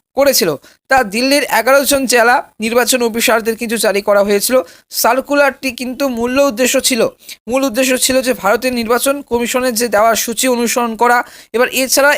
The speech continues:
এর ভেতরে যা লেখা ছিল তা নিয়েও কিন্তু আলোড়ন সৃষ্টি হয়েছে। সূত্র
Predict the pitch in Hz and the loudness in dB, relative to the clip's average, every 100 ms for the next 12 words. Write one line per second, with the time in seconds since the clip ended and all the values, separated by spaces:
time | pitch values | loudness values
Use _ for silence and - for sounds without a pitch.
0 | - 247 214 240 247 262 208 220 196 202 | 0 0 0 -2 0 0 0 0 2 0
1 | 233 220 240 233 220 208 214 233 240 233 | 0 -2 -2 -4 0 -2 0 -2 -2 -4
2 | 226 202 202 214 208 - 208 - 226 202 | 0 2 2 0 -4 -8 -8 -8 -6 -4
3 | 185 - - - - - - 254 | -2 -4 -8 -14 -20 -10 -8 -2